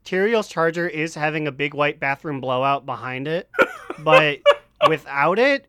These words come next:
Speaker 1: it's just a low poly armored horse, which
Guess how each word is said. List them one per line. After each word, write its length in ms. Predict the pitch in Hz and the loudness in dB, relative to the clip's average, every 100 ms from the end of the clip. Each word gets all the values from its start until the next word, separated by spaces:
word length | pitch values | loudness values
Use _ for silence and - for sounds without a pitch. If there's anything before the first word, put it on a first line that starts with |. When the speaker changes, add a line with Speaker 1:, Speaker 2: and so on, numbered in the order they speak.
| - | -6
Speaker 1:
it's 200 | 175 - | -6 -6
just 600 | 123 151 180 226 - - _ - | -14 -4 -2 -2 -8 -20 _ -6
a 160 | 160 | -4
low 320 | 147 147 170 | -2 -2 -2
poly 480 | 190 - 160 156 156 | -4 0 2 2 -2
armored 480 | 147 143 156 135 123 | -4 -2 -2 -4 -8
horse, 480 | 139 139 117 - - | -6 -6 -6 -12 -10
which 200 | 160 | -10